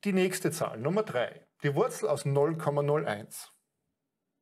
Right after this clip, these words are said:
Nicht jede Wurzel ist automatisch eine irrationale Zahl, sofern wir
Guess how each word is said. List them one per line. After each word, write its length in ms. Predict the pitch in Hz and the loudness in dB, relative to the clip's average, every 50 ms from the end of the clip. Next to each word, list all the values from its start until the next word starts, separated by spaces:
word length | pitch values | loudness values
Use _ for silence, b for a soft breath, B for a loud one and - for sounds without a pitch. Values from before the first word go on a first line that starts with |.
| _ _ _ _ B B B B B B B B | _ _ _ _ B B B B B B B B
Nicht 240 | - 139 151 160 160 | -6 -4 -4 -4 -4
jede 340 | - 131 156 208 240 240 170 | -4 -4 -2 -2 -2 -2 0
Wurzel 380 | 131 143 147 160 - - 220 170 | 2 0 0 0 -4 -8 -6 -6
ist 180 | 165 160 - | -6 -6 -4
automatisch 840 | - 117 113 113 - - 143 135 113 104 107 110 - - 233 160 156 | -4 -4 -4 -4 -4 -4 -2 -2 -2 -2 -4 -4 -4 -4 -4 -4 -2
eine 160 | - 123 123 - | -4 -4 -6 -6
irrationale 800 | - 123 135 123 123 113 - - - 107 104 101 - - - | -4 -2 0 0 0 0 -4 -6 -12 -10 -10 -10 -10 -10 -12
Zahl, 520 | - - 117 - 62 - 214 - - - _ _ _ _ B B B B B B B B | -12 -10 -4 -2 0 0 0 -2 -4 -10 _ _ _ _ B B B B B B B B
sofern 680 | - - 214 202 - - - 127 117 113 120 123 123 120 | -4 -2 0 0 0 0 0 2 2 2 0 -2 -4 -6
wir 380 | 131 131 151 196 247 - - | -4 -2 -2 -2 -2 -4 -10